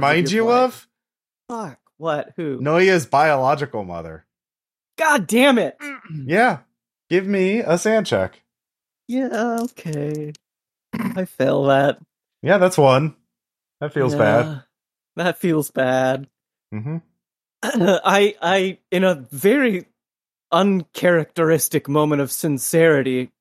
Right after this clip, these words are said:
Speaker 2: at least to everyone else here, Yersen-, uh, Yersinia grabs the person's shoulders and is like, "I will make certain personally that the king is told of your plight."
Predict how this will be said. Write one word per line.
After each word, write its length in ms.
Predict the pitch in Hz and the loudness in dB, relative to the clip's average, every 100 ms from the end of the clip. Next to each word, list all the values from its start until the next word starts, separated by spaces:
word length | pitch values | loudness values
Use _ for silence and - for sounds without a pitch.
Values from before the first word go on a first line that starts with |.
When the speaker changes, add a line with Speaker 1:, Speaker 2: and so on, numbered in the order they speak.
| - | -16
Speaker 2:
at 140 | - | -4
least 240 | 139 - | -4 -4
to 100 | - | -8
everyone 300 | 131 139 131 | -6 -4 -4
else 200 | 127 131 | -4 -8
here, 360 | - 147 131 135 _ _ _ _ _ _ _ _ _ | -6 -6 -6 -10 _ _ _ _ _ _ _ _ _
Yersen-, 440 | 151 147 202 202 - | -4 -2 0 0 2
uh, 100 | 147 | 2
Yersinia 840 | 147 151 - 214 190 180 165 160 _ _ _ - | 2 2 2 2 4 4 4 2 _ _ _ -8
grabs 400 | 143 151 180 165 | 2 4 4 2
the 100 | 190 | -2
person's 440 | 180 156 - 135 | 0 -2 -4 -8
shoulders 600 | - 156 143 135 123 - | -2 0 2 0 -2 -4
and 140 | 123 127 | -6 -4
is 180 | 127 | -2
like, 280 | 147 131 120 _ _ _ _ _ | 2 2 0 _ _ _ _ _
"I 100 | 135 | 0
will 120 | 147 | 2
make 260 | 165 160 - | 0 -2 -4
certain 460 | - 143 127 123 127 | -4 -2 -2 -2 -8
personally 840 | 123 131 127 - 113 90 76 85 _ _ _ _ _ _ _ _ - | -2 0 0 -4 -6 -8 -10 -14 _ _ _ _ _ _ _ _ -8
that 100 | - | -6
the 80 | |
king 260 | - - 123 | -2 0 0
is 120 | 120 | -2
told 280 | - 113 104 | -2 -4 -4
of 100 | - | -8
your 100 | 101 | -10
plight." 380 | - - - | -8 -12 -12